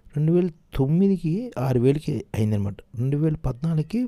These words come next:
పద్-, పన్నెండు వేలకి, రెండు వేల పద్దెనిమిదికి పదిహేను వేలకి పెంచారన్నమాట. అక్కడ నుంచి ఏడాది వెయ్యి రూపాయలు చొప్పున హామీ ఇచ్చి అమలు చేస్తుందన్నమాట. ప్రతి సంవత్సరం వెయ్యి రూపాయలు పెంచుతామని హామీ చేస్తుంది. ప్రస్తుతం,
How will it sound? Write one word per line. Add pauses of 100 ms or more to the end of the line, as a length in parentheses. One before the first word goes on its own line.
(160)
పద్-,
పన్నెండు
వేలకి,
రెండు
వేల
పద్దెనిమిదికి
పదిహేను
వేలకి
పెంచారన్నమాట. (1120)
అక్కడ
నుంచి
ఏడాది
వెయ్యి
రూపాయలు
చొప్పున (720)
హామీ
ఇచ్చి
అమలు
చేస్తుందన్నమాట.
ప్రతి
సంవత్సరం
వెయ్యి
రూపాయలు
పెంచుతామని (340)
హామీ
చేస్తుంది.
ప్రస్తుతం,